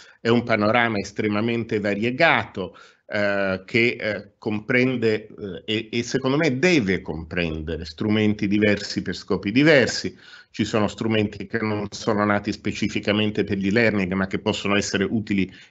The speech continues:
in, eh, un'infinità di situazioni. Ci sono le piattaforme nate per, specificamente per l'e-learning. Una volta nella tradizione si distinguevano gli L M S e gli L C M S come i due tipi fondamentali di piattaforme per l'e-learning.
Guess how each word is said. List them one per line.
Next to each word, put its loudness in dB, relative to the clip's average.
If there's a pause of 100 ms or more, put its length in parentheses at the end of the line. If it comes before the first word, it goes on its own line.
in, 4
eh, 4
un'infinità 2
di 0
situazioni. 2
Ci 0
sono 4
le 0
piattaforme 0
nate 0
per, -6
specificamente 0
per 0
l'e-learning. 4 (360)
Una 6
volta 4
nella 2
tradizione 0
si -4
distinguevano 2
gli 0
L 0
M 0
S -4
e 0
gli 2
L 0
C 0
M 2
S -2
come -4
i 0
due 2
tipi 0
fondamentali 2
di -4
piattaforme -6
per -8
l'e-learning. 0